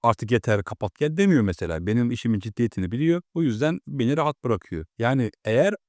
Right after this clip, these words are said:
okumanın, yazmanın, çalışmanın, üretmenin veya genel kültürün kıymetini bilmeyen bir insan olsaydı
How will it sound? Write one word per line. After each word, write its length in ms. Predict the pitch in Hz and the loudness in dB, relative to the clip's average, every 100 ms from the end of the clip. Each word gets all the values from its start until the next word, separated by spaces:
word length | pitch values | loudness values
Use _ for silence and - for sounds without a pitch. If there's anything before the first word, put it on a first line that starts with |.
| - | -6
okumanın, 600 | 107 123 123 120 113 104 | -4 0 2 2 2 0
yazmanın, 720 | 98 104 110 110 107 101 92 - | 0 0 0 0 2 0 -2 -6
çalışmanın, 720 | 101 104 - 104 98 98 - | -6 -4 -2 0 2 0 0
üretmenin 600 | 104 101 - 101 101 98 - | -2 -2 -2 0 0 -2 -4
veya 140 | 98 98 | -2 0
genel 320 | 92 107 113 | 0 0 0
kültürün 400 | - 104 104 90 | -4 -6 -6 -6
kıymetini 440 | - 110 107 107 | -2 -2 0 0
bilmeyen 300 | 110 110 98 | 2 2 2
bir 60 | 95 | 0
insan 240 | 98 101 | -2 0
olsaydı 440 | 104 98 120 95 | -2 -2 -4 -4